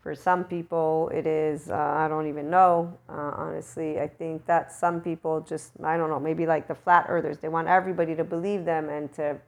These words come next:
claim the earth is flat. I'm not really sure if they have that type of objective, but it's just one random one. The actuality of what they're doing, though, is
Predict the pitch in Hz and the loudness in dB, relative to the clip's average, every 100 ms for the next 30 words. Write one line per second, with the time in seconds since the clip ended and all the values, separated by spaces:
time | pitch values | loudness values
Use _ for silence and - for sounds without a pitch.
0 | _ 233 254 240 214 185 214 208 180 - | _ 2 4 4 4 4 4 2 -4 2
1 | 175 - - - 160 175 180 180 170 165 | 2 2 -8 -12 -2 2 4 2 -2 -4
2 | 180 160 160 160 151 160 156 160 160 160 | -4 -2 2 2 4 4 0 0 -4 -4
3 | 156 - 165 156 - 139 170 - - - | -8 -4 -4 -4 -8 -6 -6 -6 -10 -20
4 | _ _ - 175 - 175 160 160 170 156 | _ _ -12 -12 -10 -8 -4 -2 -2 -2
5 | 139 90 - _ _ _ _ - 196 196 | -6 -10 -12 _ _ _ _ -6 -2 -2
6 | - - - 214 - - - 202 190 202 | -4 -4 4 4 4 -4 0 8 10 10
7 | 185 185 - 185 170 170 175 - 180 175 | 4 0 2 4 4 4 -2 0 -2 0
8 | 226 233 190 175 170 160 165 156 165 | 0 0 2 4 4 2 2 -2 -6